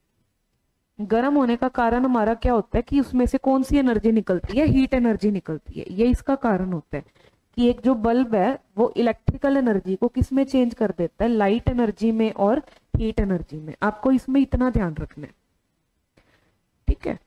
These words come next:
तो question क्या बन सकता है कि what energy is given to bulb? Bulb को हम कौन सी एनर्जी देते हैं? Electrical energy। या फिर bulb electrical energy को किस में change करता है? Light energy में भी और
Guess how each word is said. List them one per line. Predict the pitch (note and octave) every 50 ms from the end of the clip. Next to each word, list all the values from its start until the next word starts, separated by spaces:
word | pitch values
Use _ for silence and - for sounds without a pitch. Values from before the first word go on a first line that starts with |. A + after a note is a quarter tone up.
| _ _ _ -
तो | -
question | - - B3+ A#3+ - - D4 D4 D4
क्या | - D#4 D4 D4+
बन | D4 C#4+ C4 A3+
सकता | - G#3+ G3 - _ - A#3
है | B3+
कि | B3+ - C4 B3+ B3+ B3+ C4 C4+ C4+ - _ _ _ _ _ _ _ -
what | G3+ B3+ D4 E4
energy | D#4 C#4+ C#4 C4 A#3+ - B3 C4 B3+
is | A3+ G3+ A#3+
given | A#3+ A#3 A#3+ A#3+ A#3 B3
to | A#3+ G3+
bulb? | G#3 F3+ E3 E3 - E3 -
Bulb | A3+ A#3+ C4 A#3+ -
को | D4 D4
हम | C#4+ C#4+ C#4
कौन | C4+ D4 C#4+ C#4 C4+
सी | - -
एनर्जी | D4+ C#4 C#4 C4 B3+ - C4 B3+
देते | C4 B3+ B3 - -
हैं? | C#4+ D4
Electrical | - B3 A#3 A3 - - G#3+ G3+ - G3+ G3
energy। | G3 F#3 F#3 F3 E3+ D#3+ - E3+ D#3+ - _ _ _ _ _ -
या | G#3+ A#3 A#3+ B3
फिर | - - D#4 C#4
bulb | A#3 A3 B3+ C#4 C#4+ B3
electrical | D4+ C#4+ C4 B3 - - - - - D4+ C#4+ C#4+
energy | C#4+ B3+ B3 G#3+ G3 - G3+ G3+
को | - C#4
किस | - - C4+ - -
में | C4+ C#4
change | C4+ - B3 A3 G#3 -
करता | - - E3 - _ - D#3
है? | D3 F3
Light | F#3+ G3 G#3 A#3 A3+ C#4
energy | C4+ C4+ C4+ B3+ C4 - C4+ C4+
में | C4 C4 B3+
भी | A#3 C4+ C4
और | B3+ C4 E4+